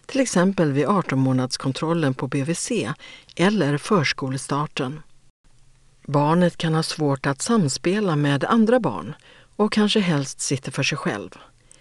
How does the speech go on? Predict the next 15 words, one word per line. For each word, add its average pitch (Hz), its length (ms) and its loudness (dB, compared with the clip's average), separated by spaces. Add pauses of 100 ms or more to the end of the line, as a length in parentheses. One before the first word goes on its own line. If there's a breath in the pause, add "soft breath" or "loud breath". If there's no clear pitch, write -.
(160 soft breath)
Det 202 100 0
kan 214 140 6
också 190 260 0
vara 156 200 2
extra - 400 -6
tufft - 420 -6
i 143 60 -4
samband 143 600 0
med 139 220 0
hämtning 196 580 -2
och 139 80 0
lämning, 151 520 0
säger 135 360 0
Annika 135 360 -4
Brar. 117 320 -10